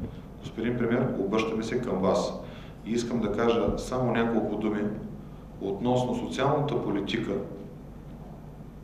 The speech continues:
на земеделските производители в България. За миналата година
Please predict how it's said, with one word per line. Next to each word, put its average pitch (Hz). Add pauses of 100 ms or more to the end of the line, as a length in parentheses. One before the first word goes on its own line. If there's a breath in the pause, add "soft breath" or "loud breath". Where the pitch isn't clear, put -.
(680)
на 104
земеделските 110
производители 104
в 95
България. 92 (560 loud breath)
За 101
миналата 156
година 104